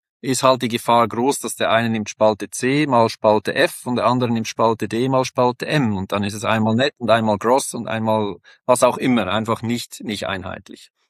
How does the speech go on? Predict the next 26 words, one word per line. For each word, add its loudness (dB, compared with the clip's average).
Und -4
das 2
hat 0
uns -2
schon -2
mal 6
viel -2
Ruhe 2
und -4
Vertrauen 0
gebracht. -4
Jetzt -6
kann 4
man 2
sagen, 4
„Ja, 6
okay, 0
B-I-Tool -2
gab's -2
vor -6
zehn -2
Jahren 4
schon.“ -4
Ja, 0
das -6
stimmt. -6